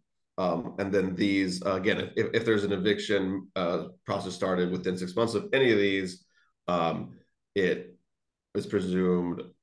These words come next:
to be retaliation. Um, sort of related,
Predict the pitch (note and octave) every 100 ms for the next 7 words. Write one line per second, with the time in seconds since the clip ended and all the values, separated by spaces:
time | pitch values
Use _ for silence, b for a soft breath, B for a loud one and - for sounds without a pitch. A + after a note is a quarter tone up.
0 | - F#2 F#2 F2 F2+ E2+ E2+ D2+ - -
1 | - - - - b b b b b b
2 | b F#2 E2+ D#2 - - _ _ _ _
3 | _ _ - C3 D3 E3 D#3+ D#3+ E3+